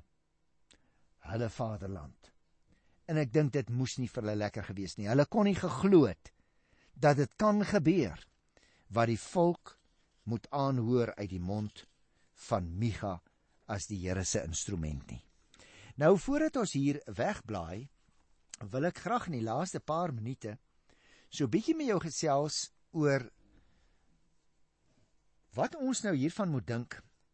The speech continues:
in ons eie situasie. Want jy sien, dit het hier raakpunte in hoofstuk twee, ook met die internasionale politiek, maar ook met binnelandse politiek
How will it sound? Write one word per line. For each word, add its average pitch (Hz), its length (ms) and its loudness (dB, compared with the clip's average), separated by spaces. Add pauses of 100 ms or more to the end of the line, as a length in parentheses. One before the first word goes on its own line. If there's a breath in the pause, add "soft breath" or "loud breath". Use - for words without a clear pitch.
(280)
in 113 120 -2
ons 113 260 -4
eie 160 300 4 (120)
situasie. 104 800 -4 (1000 soft breath)
Want 147 160 2
jy 170 100 4
sien, 311 300 -2 (180)
dit 156 360 0 (640)
het 156 260 0
hier 165 320 0
raakpunte 135 880 -2
in 117 120 -4
hoofstuk 127 360 -6
twee, 127 320 -4 (880)
ook 262 320 6
met 180 160 6
die 185 160 2
internasionale 156 880 0
politiek, 147 600 0 (760 soft breath)
maar 160 220 6
ook 294 260 6
met 127 200 2
binnelandse 202 600 4
politiek 120 560 -4